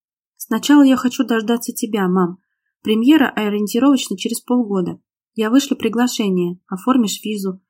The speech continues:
билеты и все расходы я оплачу. Ни о чём не переживай. Неаполь – невероятный город.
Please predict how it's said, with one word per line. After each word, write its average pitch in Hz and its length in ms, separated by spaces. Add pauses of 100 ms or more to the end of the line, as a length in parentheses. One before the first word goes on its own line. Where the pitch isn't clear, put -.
(240)
билеты 240 440
и 208 60
все 247 160
расходы 202 420
я 214 140
оплачу. 202 560 (260)
Ни 233 140
о 254 80
чём 226 220
не 190 120
переживай. 202 580 (380)
Неаполь – 233 420
невероятный 202 640
город. 202 360